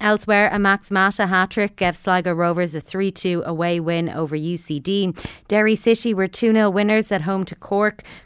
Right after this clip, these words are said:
courtesy of goals from Patrick McElhenney and Jordan McAniff.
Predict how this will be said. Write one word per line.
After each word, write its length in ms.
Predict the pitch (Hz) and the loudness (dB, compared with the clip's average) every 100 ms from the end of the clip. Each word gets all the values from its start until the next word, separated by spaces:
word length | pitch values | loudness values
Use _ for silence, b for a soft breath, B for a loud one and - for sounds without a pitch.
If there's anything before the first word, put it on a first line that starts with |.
| - | -8
courtesy 480 | 180 180 - 202 175 | -6 -6 -6 -6 -6
of 160 | 160 | -6
goals 340 | 190 185 190 - | -2 0 -2 -4
from 220 | 170 165 | -6 -6
Patrick 440 | - 185 185 180 | -2 -4 -4 -6
McElhenney 600 | 185 175 180 180 190 190 - | -6 -6 -4 -2 -2 -2 -4
and 220 | 175 160 | -6 -4
Jordan 320 | 175 175 175 | -4 -4 -2
McAniff. 600 | 170 165 170 190 202 - | -4 -4 -4 -2 -4 -8